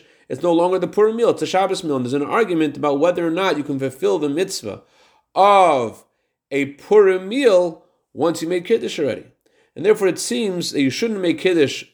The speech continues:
an hour before sundown, although you're luckily allowed to Kiddush an hour before sundown, but that would cut your Purim meal short. You intend to have a full Purim meal. And you shouldn't make Kiddush a half hour after sundown, 'cause you have to watch your family not to eat anything.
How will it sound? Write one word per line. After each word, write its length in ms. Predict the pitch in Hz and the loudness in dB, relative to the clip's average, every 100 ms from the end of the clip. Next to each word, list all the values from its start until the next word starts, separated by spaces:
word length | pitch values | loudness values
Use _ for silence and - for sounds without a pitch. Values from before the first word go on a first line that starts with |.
| - | -14
an 160 | 120 - | -12 -4
hour 300 | 165 170 147 | 2 4 4
before 340 | 127 127 120 | 0 0 -2
sundown, 600 | - 110 98 101 135 - | 0 -4 -4 -8 -10 -10
although 160 | - 120 | -4 0
you're 140 | 113 | 0
luckily 340 | 117 147 - 123 | 2 0 -2 -2
allowed 300 | 113 165 180 | 2 0 0
to 80 | |
Kiddush 280 | 147 147 127 | -4 -2 -2
an 60 | 127 | -2
hour 100 | 113 | -4
before 240 | 107 110 - | -4 -6 -4
sundown, 340 | 107 101 117 | -6 -6 -2
but 300 | 131 - - | -2 -2 -8
that 260 | 131 151 160 | -4 0 2
would 140 | 156 | 2
cut 160 | 175 139 | -2 0
your 220 | 165 156 | 0 -2
Purim 300 | - 175 165 | -2 -4 0
meal 180 | 165 156 | 0 0
short. 420 | - 240 127 - | 0 0 0 -4
You 200 | 127 147 | -2 -2
intend 520 | 143 135 185 262 233 | -2 -4 -2 -2 0
to 80 | 160 | 0
have 120 | 147 | 0
a 80 | 139 | -2
full 200 | 165 165 | -4 -4
Purim 260 | 175 170 | -4 -4
meal. 340 | 185 220 110 - - - _ _ _ - | -2 -2 -4 -10 -20 -20 _ _ _ -2
And 140 | 165 | 2
you 80 | 165 | 4
shouldn't 380 | 160 233 233 202 | 2 2 2 2
make 180 | 185 - | 0 0
Kiddush 500 | 202 190 170 135 151 | 0 2 0 -2 -8
a 140 | 147 | -8
half 380 | 160 196 170 175 | -4 -2 -2 0
hour 340 | 165 156 147 160 | 2 2 0 0
after 440 | 220 247 247 175 | 2 2 0 -6
sundown, 360 | 151 147 127 123 | -4 -2 -2 -4
'cause 160 | 147 | -2
you 80 | 165 | -2
have 100 | 160 | -2
to 100 | 156 | -2
watch 480 | 127 98 123 165 - | -6 -6 -2 0 0
your 100 | 139 | -2
family 280 | 156 180 165 | -2 -2 -2
not 120 | 143 | 0
to 60 | 135 | -2
eat 60 | |
anything. 440 | 151 220 165 101 | 0 -2 -4 -8